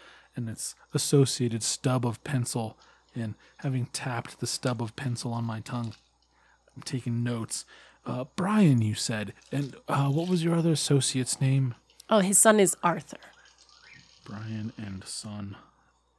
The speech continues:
Speaker 1: Arthur. Also artists. Okay.
Speaker 2: Yes, a, a group of them. They were camping in the woods a bit further in.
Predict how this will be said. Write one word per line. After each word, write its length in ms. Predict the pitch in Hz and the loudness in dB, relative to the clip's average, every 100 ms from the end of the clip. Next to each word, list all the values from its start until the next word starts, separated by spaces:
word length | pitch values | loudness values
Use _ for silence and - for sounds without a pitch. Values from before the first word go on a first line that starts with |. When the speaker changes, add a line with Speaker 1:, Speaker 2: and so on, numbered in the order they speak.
| _ - | _ -20
Speaker 1:
Arthur. 580 | 85 120 - - - - _ _ _ _ _ _ _ _ _ _ _ - | -18 -18 -20 -20 -20 -20 _ _ _ _ _ _ _ _ _ _ _ -16
Also 420 | 117 - 135 127 | -12 -10 -6 -6
artists. 840 | 120 151 147 92 - - - - - _ _ _ _ _ _ _ _ - 104 | -4 -2 -2 -4 -10 -12 -16 -18 -20 _ _ _ _ _ _ _ _ -20 -20
Okay. 380 | - - - - - | -16 -14 -14 -10 2
Speaker 2:
Yes, 300 | 202 - 202 | 4 4 0
a, 120 | - | 0
a 80 | 196 | 0
group 380 | 190 269 359 208 | 2 2 2 0
of 140 | 175 | 0
them. 180 | 175 180 | 4 6
They 100 | 190 | 6
were 100 | 190 | 6
camping 460 | - 247 233 226 208 | 4 2 2 2 2
in 80 | 185 | 2
the 80 | |
woods 240 | 170 175 165 | 4 2 0
a 40 | |
bit 240 | 175 180 - | -2 -2 -4
further 460 | - 180 170 165 | 0 0 2 0
in. 360 | 165 165 165 | -2 -2 0